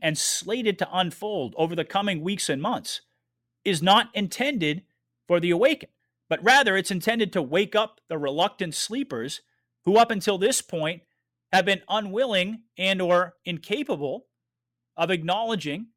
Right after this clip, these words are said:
and digesting the truth about the elite power structure being based upon an ancient, occult, satanic religion.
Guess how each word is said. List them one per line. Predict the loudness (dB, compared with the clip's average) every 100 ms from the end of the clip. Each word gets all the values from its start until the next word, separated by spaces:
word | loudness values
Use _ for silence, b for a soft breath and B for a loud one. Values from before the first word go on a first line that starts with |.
| -6
and | -2
digesting | 2 2 0 -2 -2 -6 -8
the |
truth | -10 -12 -12 -16 _ _ _ _ _ _
about | -2 2 0 0
the | -2
elite | -2 -4 -6
power | -8 -4 -4
structure | -6 -10 -14 -14
being | -6 -4 -2
based | -2 -2 -4 -8
upon | -6 -4 -4 -6
an | -12 -10
ancient, | -10 -6 -8 -8 _
occult, | -14 -4 -2 -2 -6 _ -10
satanic | -6 -6 -6 -10 -10
religion. | -8 -6 -6 -8